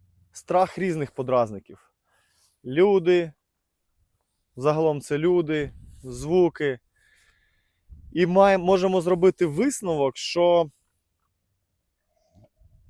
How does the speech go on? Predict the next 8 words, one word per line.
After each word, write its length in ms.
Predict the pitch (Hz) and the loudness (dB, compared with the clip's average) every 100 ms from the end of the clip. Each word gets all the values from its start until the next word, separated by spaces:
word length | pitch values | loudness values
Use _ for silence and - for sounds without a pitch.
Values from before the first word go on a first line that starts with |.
| _ _ _ - _ _ _ _ _ _ _ _ _ - - _ | _ _ _ -20 _ _ _ _ _ _ _ _ _ -20 -20 _
цей 280 | - 190 185 | -2 0 0
страх 600 | - 180 208 185 - _ | -2 0 2 0 -8 _
не 340 | 143 170 208 | -10 -4 -4
через 340 | 185 175 160 139 | -4 -4 -4 -4
погану 400 | 151 147 139 127 | -4 -2 -2 -4
соціалізацію, 920 | - - 131 127 120 123 110 - 104 | -10 -6 -4 -4 -2 -2 -2 -8 -14
бо 220 | 104 127 | -8 -6
ми 280 | 156 196 190 | -4 -4 -4